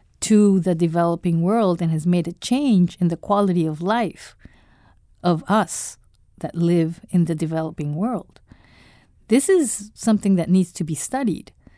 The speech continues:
And that's when I got interested into, in the technology transfer and international development. So how does technology affect the quality of life of people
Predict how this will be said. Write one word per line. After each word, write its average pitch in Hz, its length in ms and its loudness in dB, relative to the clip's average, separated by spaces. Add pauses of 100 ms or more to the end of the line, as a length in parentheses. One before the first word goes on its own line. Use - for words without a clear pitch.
(140)
And 180 160 2
that's 170 280 0
when 180 140 2
I 175 100 2
got 160 300 -4
interested 165 480 -4
into, 156 480 -6 (100)
in 170 220 0
the 165 240 -4 (120)
technology 170 480 -2
transfer 185 580 -4 (200)
and 170 200 -2
international 175 600 -8
development. 185 720 -8 (800)
So 170 180 -6
how 208 320 0
does 294 200 0
technology 185 580 0
affect - 640 -6
the 160 80 -10
quality 220 500 -4
of 208 180 -6
life 170 540 -6
of 185 280 -6
people 226 520 -4